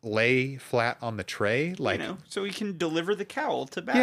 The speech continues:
Speaker 2: Batman.
Speaker 1: like, like normal, like he does in the comics all the time,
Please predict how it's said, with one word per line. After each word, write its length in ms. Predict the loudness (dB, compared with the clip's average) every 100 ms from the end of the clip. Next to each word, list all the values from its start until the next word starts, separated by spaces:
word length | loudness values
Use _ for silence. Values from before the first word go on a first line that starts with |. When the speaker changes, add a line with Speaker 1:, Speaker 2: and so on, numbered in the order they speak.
| 6 4
Speaker 2:
Batman. 100 | 4
Speaker 1:
like, 300 | 2 2 2
like 240 | 2 4
normal, 520 | 4 6 6 6 2 2
like 160 | 2
he 160 | 2 4
does 260 | 6 6
in 100 | 4
the 100 | 2
comics 500 | 2 2 2 2 2
all 100 | 2
the 120 | 2 -2
time, 460 | 0 2 2 0